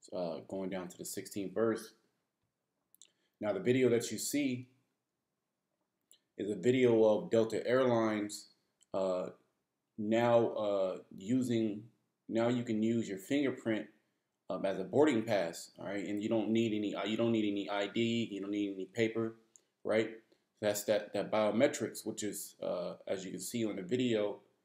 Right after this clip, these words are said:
people pressing down on a, on a, on a fingerprint scanner, all right? They're gonna replace that. This is a new system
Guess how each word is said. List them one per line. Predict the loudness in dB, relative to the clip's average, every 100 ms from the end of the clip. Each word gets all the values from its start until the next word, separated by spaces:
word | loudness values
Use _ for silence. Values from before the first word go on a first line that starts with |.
| _ _
people | -6 -6
pressing | -4 -2 -2 -2
down | -2 0 2
on | 0 -2
a, | -6 -10 -10
on | -8
a, | -8 -10 _ _ _ _ _ _ _ _ _ _
on | -6
a | -4
fingerprint | 2 4 4 0 -4
scanner, | -4 -4 -4 -6 -10 _ _ _ -10
all | -6
right? | -2
They're | 2
gonna | 4 4
replace | 2 4 4 4
that. | 6 4
This | 4
is | -2 -2
a |
new | 2 2
system | 2 0 -2 -2 -4